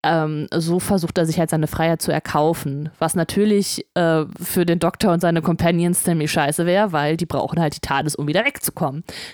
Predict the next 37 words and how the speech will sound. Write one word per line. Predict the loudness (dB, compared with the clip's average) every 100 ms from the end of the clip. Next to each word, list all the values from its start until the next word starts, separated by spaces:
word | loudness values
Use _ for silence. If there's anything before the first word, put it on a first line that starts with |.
| -20 -20 -20 -2
<clears throat> | 2 2 0 _ _ _ -12 -2
Das | -2
ist | 0 0
der | 0
Konflikt, | 0 -2 -2
von | -2
dem | 0 0
ich | -2 -2 -2
am | 0
Anfang | -2 -4
gesprochen | -2 -2 0 2
habe. | 2 2 0
Das, | -2 -4 -6
äh, | -6 -4
zieht | -2 -2
sich | -2 0
halt | 0 0
durch | -4
die | -4
komplette | -4 -4 -4 -4
Storyline. | -4 -4 -4 -4 -6 -12 -20 -20 -20 -18 -18 -18 -20 -20 _ 0
Ähm, | 2 4 2 0 0 -2 -8 _ -20 -20 _
währenddessen | -2 0 2 0 0 0
erfährt | 0 2 0 0
man, | 0 0 0
dass | 0 -2 -2
Tegana, | -2 0 0 0 2 2 0 0 0 0
äh, |
von | -2 -2 -2 -2 -4 -2
einem | -2 0 -2
Mann, | -2 0 0 0 0 -4 -8 -2
äh, | 2 2 2 2 2
seines | 0 -2 -2
Vertrauens | -4 -2 0 0 0
ein | 0 0
Gift | -2 -2 -4
erhält | -2 0 2 0